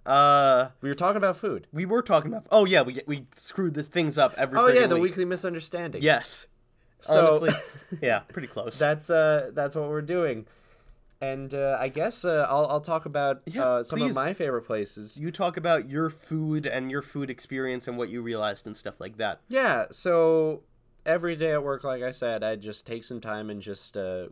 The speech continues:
Speaker 2: go around and explore, which is very stressful 'cause I work in a pretty busy area with, like, a lot of traffic, and I'm not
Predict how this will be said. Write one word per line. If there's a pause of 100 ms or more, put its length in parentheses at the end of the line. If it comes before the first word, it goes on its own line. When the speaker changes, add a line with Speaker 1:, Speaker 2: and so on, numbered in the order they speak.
(160)
Speaker 2:
go
around
and
explore,
which
is
very
stressful
'cause (240)
I
work
in
a
pretty (680)
busy
area
with,
like,
a
lot
of
traffic,
and
I'm
not